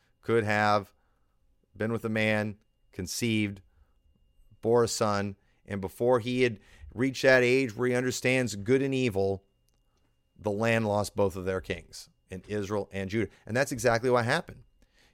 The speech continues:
You go back and look at the stories, that is exactly what happened in roughly that timeline. That's not a spe-, uh, exact amount of years. The land lost both her kings.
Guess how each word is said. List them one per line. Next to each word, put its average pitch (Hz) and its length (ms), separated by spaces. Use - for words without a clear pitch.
You 113 140
go 104 180
back 98 260
and 95 100
look 117 140
at - 60
the 98 80
stories, 147 500
that 101 100
is 113 160
exactly 98 480
what 127 220
happened 139 340
in 107 160
roughly 120 400
that 127 280
timeline. 117 580
That's 92 140
not 113 120
a 131 60
spe-, 123 320
uh, 110 160
exact 110 360
amount 104 200
of 95 60
years. 95 380
The 131 100
land 117 320
lost 117 260
both 101 220
her 107 80
kings. 165 300